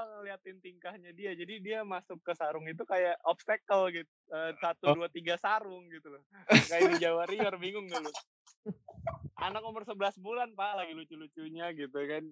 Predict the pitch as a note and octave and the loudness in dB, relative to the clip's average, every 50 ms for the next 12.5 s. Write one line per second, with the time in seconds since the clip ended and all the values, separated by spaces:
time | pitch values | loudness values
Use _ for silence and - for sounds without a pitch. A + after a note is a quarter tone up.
0 | C3+ C#3 D#3 E3 D#3+ - F#3+ - B3+ B3+ B3 G#3 G3 G3+ F#3 F3 F3+ F#3 G3 G#3+ | -6 -2 -2 -2 0 0 0 4 8 8 8 8 8 4 0 -8 -4 -2 0 0
1 | B3+ F#4+ F4 G#3+ G3 F3 D#3+ D#3 C#3+ - _ - D3+ D#3+ E3+ E3+ F3+ _ _ _ | 0 -2 -2 0 2 2 2 0 0 -4 _ -10 -6 -6 -6 -6 -8 _ _ _
2 | _ _ _ _ D#3 E3+ F3 F3+ F3 E3+ F3 F3+ F#3+ G3 G3+ G#3 G#3 G3+ A3 G#3 | _ _ _ _ -16 -10 -8 -8 -6 -6 -8 -10 -10 -12 -10 -10 -10 -10 -8 -8
3 | F#3+ F#3+ G#3 G3+ A3 G#3+ - G3+ A3 G#3+ C4 C4+ F#4 - - - G4+ A3+ G4 G#4 | -4 -4 -2 -2 -2 -4 -2 -4 -2 -2 -2 -4 -4 -8 -20 -16 -8 -2 0 0
4 | G4 F4+ - _ _ _ - E3 G3+ B3 C4+ _ - G#3+ A3 - - A3 A3+ A#3 | 0 0 -2 _ _ _ 2 4 4 4 2 _ 0 0 0 0 0 -2 -4 -6
5 | - - G3+ F#3 - - A3+ A3+ - - - F#3 G3+ _ _ _ _ - C#4+ F4+ | -8 -14 -14 -12 -10 -8 -8 -8 -8 -10 -12 -12 -14 _ _ _ _ -6 -6 -6
6 | - - - B3 - - - G#3+ - _ _ _ - _ - A3+ B3 A3+ A3 A3 | -4 -4 -6 -6 -4 -6 -8 -8 -8 _ _ _ -20 _ -18 -14 -14 -14 -12 -12
7 | - - G#3+ F#3 _ - - D#3+ D#3+ D#3+ E3 F3 E3+ - F3+ F3 F3 - - - | -12 -14 -14 -14 _ -2 2 2 2 4 2 0 2 4 2 2 2 0 -4 -2
8 | D#3 E3+ G3 A3+ A3+ G#3+ D3 C#3+ C#3 D3 C#3+ E3+ E3+ E3+ F3+ F3 F3+ F3+ F3+ F3 | 0 2 2 4 6 6 8 8 8 8 6 6 2 0 -2 -2 -2 -2 -2 0
9 | F3+ - - A3+ A3 F#3+ F3 F3 E3 E3 E3+ E3 E3 F3+ E3 E3 E3+ E3 E3+ E3 | 0 0 -2 -2 -2 0 0 0 -2 -2 -8 -2 -2 -2 -2 -2 -6 -6 -6 -10
10 | E3 F3+ G3 F3 D#3 D3+ D3+ D3+ E3 G3 A3 G#3 F#3 D#3+ A2 C3 D#3+ F3 F3 G3+ | -10 -6 -4 -2 -2 -2 -4 -6 -10 -8 -6 -6 -6 -8 -8 -6 -4 -4 -4 -4
11 | - G3 F#3+ F#3+ G3+ A3+ G3+ F3+ E3+ D#3 C3 - - - - F3 E3+ D#3+ D#3+ D#3+ | -4 -6 -6 -6 -8 -14 -14 -14 -10 -12 -12 -12 -12 -14 -14 -14 -14 -4 4 8
12 | A3 - F#3+ C#3+ C#3+ C#3+ - D#3 D#3 | 8 10 10 8 6 2 2 2 2